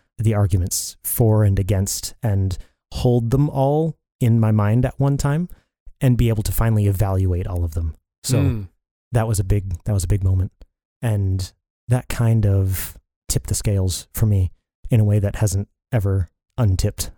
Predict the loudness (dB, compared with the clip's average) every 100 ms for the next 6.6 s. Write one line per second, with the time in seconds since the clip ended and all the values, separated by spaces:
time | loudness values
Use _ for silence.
0 | _ -2 0 -2 -4 -4 2 4 2 0
1 | -2 0 2 0 -4 -6 0 2 2 0
2 | 0 2 0 -2 0 2 2 0 -2 0
3 | 2 2 2 2 2 2 0 0 0 -2
4 | -6 _ -2 0 2 2 2 2 0 2
5 | 0 2 4 4 2 -4 -6 0 2 2
6 | 2 2 2 2 0 0